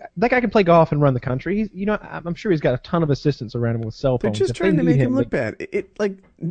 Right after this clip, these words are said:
Speaker 2: Bush played plenty of golf.
Speaker 1: I wanna know the K D R, though. I wanna know, <laughs> I wanna know which president killed more people. I don't ca-,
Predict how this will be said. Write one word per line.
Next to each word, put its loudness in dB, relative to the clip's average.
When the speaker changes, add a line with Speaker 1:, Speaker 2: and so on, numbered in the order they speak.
Speaker 2:
Bush -2
played -2
plenty -2
of -4
golf. -8
Speaker 1:
I 4
wanna 6
know 6
the 6
K 2
D 4
R, 4
though. -8
I -4
wanna 0
know, 2
<laughs> -20
I 4
wanna 4
know 4
which -2
president -2
killed 0
more 0
people. -8
I 0
don't -2
ca-, -4